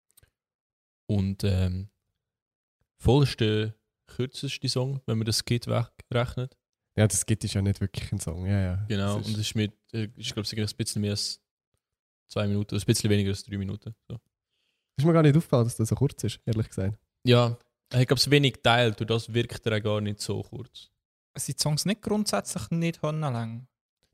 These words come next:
Speaker 1: Das
Speaker 3: Korrigiert
Speaker 1: stimmt.
Speaker 3: mich.
Speaker 1: Das stimmt.
Speaker 3: Also ich weiss nicht, es hat sicher
Speaker 1: Ich habe
Speaker 3: auch
Speaker 1: den
Speaker 3: längere
Speaker 1: längsten Song,
Speaker 3: drauf,
Speaker 1: glaub ich,
Speaker 3: so.
Speaker 1: auch noch aufgeschrieben, aber
Speaker 3: Ja.
Speaker 2: Mo-,
Speaker 1: es
Speaker 2: es,
Speaker 1: sind
Speaker 2: der, der eine ist mega lang,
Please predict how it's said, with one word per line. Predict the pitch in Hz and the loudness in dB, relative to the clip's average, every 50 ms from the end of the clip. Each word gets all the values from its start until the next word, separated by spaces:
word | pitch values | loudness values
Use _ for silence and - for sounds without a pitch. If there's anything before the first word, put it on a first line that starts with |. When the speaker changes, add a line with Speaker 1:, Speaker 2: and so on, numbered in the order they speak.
| _ _ | _ _
Speaker 1:
Das | - 139 | 2 4
Speaker 3:
Korrigiert | 135 131 120 151 165 175 185 | 4 4 2 2 2 2 2
Speaker 1:
stimmt. | - - 147 | -2 -4 -4
Speaker 3:
mich. | 127 120 117 - _ _ _ | -4 -4 -6 -10 _ _ _
Speaker 1:
Das | - 107 | -8 -6
stimmt. | - - 120 - - _ _ _ _ _ _ _ - | -6 -8 -12 -14 -14 _ _ _ _ _ _ _ -6
Speaker 3:
Also | 139 127 143 | -4 -2 0
ich | 156 | 0
weiss | 156 139 127 - | 0 0 -2 -2
nicht, | 175 165 | -2 0
es | 156 - | 0 0
hat | - 127 - | 0 0 0
sicher | 165 160 - | 0 0 2
Speaker 1:
Ich | - | 2
habe | 151 | 2
Speaker 3:
auch | 147 | 4
Speaker 1:
den | 127 117 | 4 4
Speaker 3:
längere | 123 127 - 180 | 6 6 6 4
Speaker 1:
längsten | 175 180 170 - | 4 4 4 4
Song, | 120 120 120 | 4 4 4
Speaker 3:
drauf, | 117 110 | 2 0
Speaker 1:
glaub | 113 107 | 0 -2
ich, | - - | 0 0
Speaker 3:
so. | 110 | 0
Speaker 1:
auch | 107 | 2
noch | 110 107 107 110 107 | 4 2 2 2 0
aufgeschrieben, | 104 - - - - 101 101 98 98 | -2 -4 -6 -6 -4 -4 -4 -4 -6
aber | 95 95 98 98 - | -6 -6 -6 -4 -2
Speaker 3:
Ja. | 151 156 - - - _ _ _ _ | -2 -2 -2 -4 -10 _ _ _ _
Speaker 2:
Mo-, | 123 139 147 | 4 4 4
Speaker 1:
es | - - | 4 2
Speaker 2:
es, | 120 104 | 2 0
Speaker 1:
sind | 104 - _ _ - | -2 -4 _ _ 4
Speaker 2:
der, | 135 120 | 6 8
der | - 120 110 | 8 8 8
eine | 123 135 139 131 127 | 8 8 8 6 4
ist | 127 - | 4 6
mega | 131 127 120 127 | 4 4 6 6
lang, | 101 95 98 98 95 - | 6 6 4 4 2 0